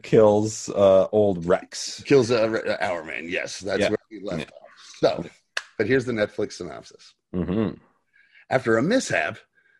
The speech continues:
Speaker 2: sends them to feudal Japan, the team must help Nate control his new superpowers to protect a village against a fierce warlord. And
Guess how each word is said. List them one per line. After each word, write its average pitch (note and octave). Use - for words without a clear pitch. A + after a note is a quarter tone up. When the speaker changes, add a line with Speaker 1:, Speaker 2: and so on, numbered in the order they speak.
Speaker 2:
sends D#3
them D3
to F#2
feudal B2+
Japan, G#2+
the F2
team D3
must G#2
help B2
Nate G#2+
control A#2
his F2+
new C3
superpowers E2+
to -
protect F#2
a F#2
village F2+
against E2+
a D#2+
fierce D#2
warlord. D2
And F2